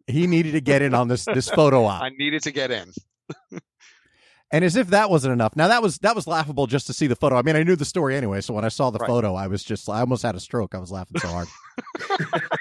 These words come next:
Speaker 1: 'Cause, 'cause I thought, all that indignance for this. But
Speaker 2: Yeah.
Speaker 1: fast forward to Christmas, and it happened again.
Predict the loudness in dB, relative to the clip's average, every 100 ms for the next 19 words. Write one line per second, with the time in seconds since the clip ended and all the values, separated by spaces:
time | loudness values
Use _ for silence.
0 | -6 -8 -6 0 2 0 -4 -8 -6 -10
1 | -6 -8 -8 0 4 6 6 6 6 4
2 | 4 4 4 2 2 -2 -6 -8 -2 0
3 | 0 -4 -14 _ -12 0 0 0 -6 -6
4 | -10 _ _ _ _ _ _ _ _ _
5 | _ -2 0 4 6 6 6 4 4 2
6 | 0 -4 -12 _ _ _ _ _ _ _
7 | -2 0 4 4 2 0 0 0